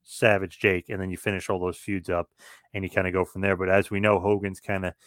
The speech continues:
doing his thing. He's gonna go off and to do some acting and do some movie roles. Sid is gonna turn full-blown heel. Undertaker's gonna turn face.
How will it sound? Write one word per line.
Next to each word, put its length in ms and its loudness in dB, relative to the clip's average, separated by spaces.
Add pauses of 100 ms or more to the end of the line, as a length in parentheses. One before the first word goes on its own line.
(360)
doing 220 -4
his 220 -2
thing. 220 -4
He's 160 -6
gonna 220 -8
go 180 -2
off 160 -4
and 80 -18
to 100 -10
do 140 -14
some 180 -10
acting 560 0
and 80 -10
do 100 -8
some 220 -16
movie 240 0
roles. 440 0 (360)
Sid 480 4
is 160 -2
gonna 160 0
turn 260 -4
full-blown 520 -6
heel. 440 2
Undertaker's 540 -2
gonna 180 -8
turn 360 -14
face. 500 2